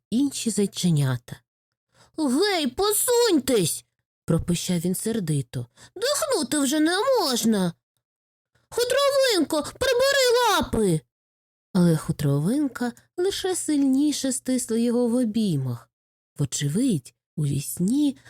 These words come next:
вона прийняла брата за пухнасту грілку. «Та скільки ж можна?» знову пропищав вухастик. «Зайці, зайці,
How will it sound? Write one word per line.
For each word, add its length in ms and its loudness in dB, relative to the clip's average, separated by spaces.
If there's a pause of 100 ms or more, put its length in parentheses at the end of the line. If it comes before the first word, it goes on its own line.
(140)
вона 300 2
прийняла 540 2
брата 640 -2 (200)
за 140 0
пухнасту 760 -2
грілку. 680 0 (640)
«Та 200 -2
скільки 440 0
ж 200 4 (320)
можна?» 760 2 (580)
знову 260 4
пропищав 600 -4
вухастик. 840 -8 (600)
«Зайці, 520 0
зайці, 680 2